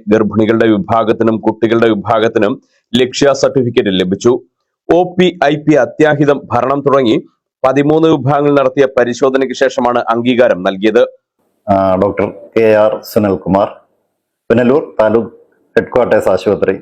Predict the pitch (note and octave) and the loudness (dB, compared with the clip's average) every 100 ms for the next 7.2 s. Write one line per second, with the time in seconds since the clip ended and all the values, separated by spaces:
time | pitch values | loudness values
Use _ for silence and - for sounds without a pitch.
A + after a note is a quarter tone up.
0 | - - F#2 F2+ E2 D#2+ F#3 - _ _ | -6 -4 -2 -2 -2 -2 -4 -10 _ _
1 | _ _ _ _ _ _ _ B2 C3 D3+ | _ _ _ _ _ _ _ 0 2 2
2 | D#3 B2+ A#2+ A#2+ A2+ A2+ G2+ G#2 G2+ A#2 | 2 2 2 2 0 0 0 -2 0 -2
3 | A#2 _ _ _ _ _ - A#2 A#2+ A2 | -2 _ _ _ _ _ 0 2 2 0
4 | G#2 A2+ A#2+ A#2+ A2+ - - _ _ _ | 0 2 2 2 0 -2 -8 _ _ _
5 | _ _ _ _ _ _ _ - G#2+ A#2 | _ _ _ _ _ _ _ -2 0 2
6 | B2 A#2+ A#2 - - _ _ F#2+ F#2+ G2+ | 2 2 0 -8 -20 _ _ 0 2 2
7 | G2 G#2+ | 0 -2